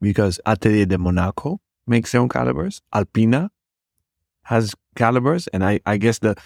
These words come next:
most recent one I fell in love with was the bumper automatic you guys revived.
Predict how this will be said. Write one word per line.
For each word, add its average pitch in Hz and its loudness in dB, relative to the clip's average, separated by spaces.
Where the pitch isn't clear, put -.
most 117 0
recent 120 0
one 110 2
I 107 2
fell 117 0
in 98 2
love 95 -2
with 90 -2
was 90 -2
the 127 -4
bumper 117 -2
automatic 143 -2
you 139 -6
guys 135 0
revived. 131 0